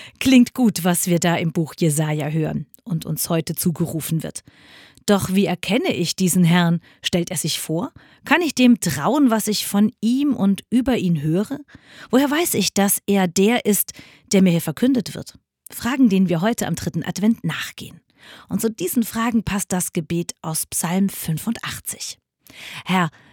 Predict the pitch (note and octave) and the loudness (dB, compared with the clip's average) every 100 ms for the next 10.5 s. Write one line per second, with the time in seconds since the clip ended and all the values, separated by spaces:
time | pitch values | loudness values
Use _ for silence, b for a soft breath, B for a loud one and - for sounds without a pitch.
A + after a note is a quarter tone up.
0 | b - B3+ B3+ C#4+ - - A#3 A3+ A3 | b 2 4 4 2 -2 2 4 6 6
1 | - D#3 E3+ D#3+ - - D3+ C#3+ - D3 | 2 0 0 2 -2 -2 -2 -2 -2 -4
2 | C#3+ D3+ D3 - C3 - - B B B | -4 -6 -6 -8 -10 -12 -20 B B B
3 | E3+ E3 E3+ - E3 F#3 A3+ - F3+ D#3+ | -4 0 0 0 2 4 4 2 -2 0
4 | E3 E3 D#3+ D#3+ E3+ - - - - B | 2 4 4 2 -2 -4 -10 -8 -10 B
5 | B B B B A3 A#3 C4+ C4+ B3+ C4 | B B B B 4 4 4 4 6 8
6 | C4+ D#4+ D#4+ A#3+ B3 - B3+ C4+ C4 B3 | 8 4 0 0 -2 0 2 4 4 4
7 | A#3 G3+ C4+ A#3 E3+ - - D3+ C#3 - | 0 2 4 4 4 0 -2 -2 -2 -4
8 | - - - B B B B - F3+ - | -6 -8 -16 B B B B 2 2 4
9 | F#3 F3+ G3+ G3 F3 A3+ G#3+ F#3+ F3+ A3+ | 0 2 2 4 4 4 4 2 2 -2
10 | - - C#3+ - - | -2 -8 -6 -8 -10